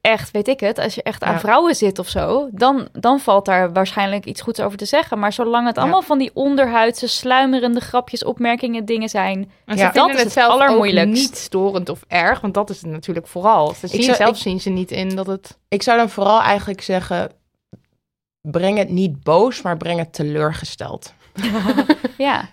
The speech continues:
Speaker 1: maar breng het is dus wel,
Speaker 2: Breng het wel.
Speaker 1: breng het wel, ja.
Speaker 3: Want
Speaker 2: Ja.
Speaker 3: in
Speaker 1: Vertel het
Speaker 3: principe
Speaker 1: wel.
Speaker 3: wil je natuurlijk niet dat jouw collega zich kut voelt. Je wilt een leuke sfeer op je werk.
Speaker 1: Ja.
Speaker 3: Dus dan ga je als mannelijke collega, als je gewoon een beetje een normaal
Speaker 2: Ja.
Speaker 3: mens bent, ga je natuurlijk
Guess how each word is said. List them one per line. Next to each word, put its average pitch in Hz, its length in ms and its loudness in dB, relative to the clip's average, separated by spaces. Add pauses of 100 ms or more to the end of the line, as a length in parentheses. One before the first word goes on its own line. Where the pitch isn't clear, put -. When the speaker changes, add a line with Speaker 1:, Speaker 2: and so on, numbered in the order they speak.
Speaker 1:
maar 220 160 -2
breng 240 260 -2
het 190 140 -4
is 175 100 -12
dus 190 160 -14
wel, 196 260 0 (140)
Speaker 2:
Breng 185 300 0
het 165 120 0
wel. 156 160 0
Speaker 1:
breng 220 240 2
het 185 140 -6
wel, 208 240 0
ja. 180 120 -6
Speaker 3:
Want 196 120 0
Speaker 2:
Ja. 170 60 0
Speaker 3:
in 226 40 4
Speaker 1:
Vertel 220 280 0
het 226 80 0
Speaker 3:
principe 294 260 2
Speaker 1:
wel. 196 140 2
Speaker 3:
wil 202 180 2
je 202 120 0
natuurlijk 202 460 -4
niet 202 360 -2
dat 185 220 0
jouw 185 360 2
collega 190 600 0
zich 185 260 -8
kut 220 200 0
voelt. 147 440 -8 (120)
Je 180 340 -8
wilt 185 300 -2 (200)
een 180 300 -6
leuke 165 340 -6
sfeer 208 420 0
op - 200 -4
je 156 120 -8
werk. 131 320 -4
Speaker 1:
Ja. 226 120 0
Speaker 3:
Dus 175 260 -4
dan 175 360 -2 (340)
ga 180 240 0
je 180 180 0
als 175 240 0
mannelijke 185 500 -4
collega, 185 440 -2
als - 140 -6
je 170 100 -16
gewoon 170 260 -4
een 170 120 -8
beetje 160 320 -8
een 170 80 -6
normaal 160 320 -2
Speaker 2:
Ja. 160 60 -6
Speaker 3:
mens 240 280 -2
bent, - 300 -6
ga 170 140 -4
je 170 100 -8
natuurlijk 170 440 -6